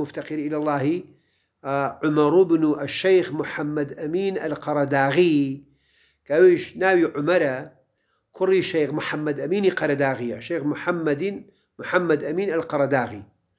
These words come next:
رزقهم الله خير الكرامة. یا خوا، خوای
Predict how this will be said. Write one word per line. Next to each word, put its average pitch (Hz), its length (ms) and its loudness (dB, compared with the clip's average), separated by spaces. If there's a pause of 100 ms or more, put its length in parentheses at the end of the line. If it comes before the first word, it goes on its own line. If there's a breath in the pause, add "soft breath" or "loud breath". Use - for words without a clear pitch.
(520)
رزقهم 156 760 2
الله 147 400 0
خير 143 340 -2
الكرامة. 131 560 -4 (640)
یا 196 240 6
خوا، 156 320 0
خوای 147 340 -4